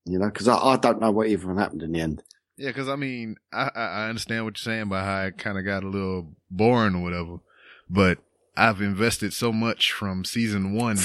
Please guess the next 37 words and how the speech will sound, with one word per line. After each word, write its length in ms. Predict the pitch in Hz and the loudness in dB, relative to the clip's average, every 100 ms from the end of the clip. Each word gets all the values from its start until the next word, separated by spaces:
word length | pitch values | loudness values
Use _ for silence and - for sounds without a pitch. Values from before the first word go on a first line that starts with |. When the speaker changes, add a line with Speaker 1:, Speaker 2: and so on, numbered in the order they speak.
| 87 - | -2 -2
Speaker 2:
all 180 | 98 | -2
the 60 | 104 | 0
way 120 | 104 | 0
up 140 | 107 101 | 0 -2
until 640 | 95 110 101 98 92 85 | -4 -2 0 0 -2 -4
what 180 | 92 90 | -6 -6
is, 260 | 90 - _ _ _ _ | -8 -12 _ _ _ _
I 60 | 92 | -2
think 180 | 101 95 | -2 2
it 60 | |
went 120 | 101 101 | 2 4
off 160 | 104 | 2
on 80 | 101 | 2
the 80 | 92 | 0
seventh 380 | - 110 98 - | 0 -2 -2 -6
season. 480 | - 113 101 92 82 _ _ _ | 0 2 2 -2 -6 _ _ _
So 280 | - 85 87 - | -6 -4 0 10
Speaker 1:
Yeah. 320 | 101 92 85 - - | 12 12 10 4 -8
Speaker 2:
I, 80 | - | -4
I 20 | |
had 220 | 101 117 113 | 0 2 0
to, 80 | 95 - - | -4 -6 -8
I 100 | - | 0
had 100 | 120 | 2
to 40 | 127 | 4
watch 220 | 127 135 | 2 2
it 80 | 104 | 0
so 120 | 113 | 0
I 80 | 110 | -2
could 100 | 104 | -2
feel 160 | 123 | -2
complete. 460 | 113 95 - 139 - _ _ - | -2 -2 0 0 -2 _ _ -8
<laughs> 560 | 110 - - - - | -4 -2 -2 -4 4
Speaker 1:
Yeah. 320 | - 107 98 113 | 12 12 12 12
<laughs> 100 | 147 - - - 855 855 762 - _ - - | 12 10 4 2 0 -2 -6 -10 _ 2 8
Yeah, 300 | 117 110 104 | 10 10 8
I, 160 | 127 | 6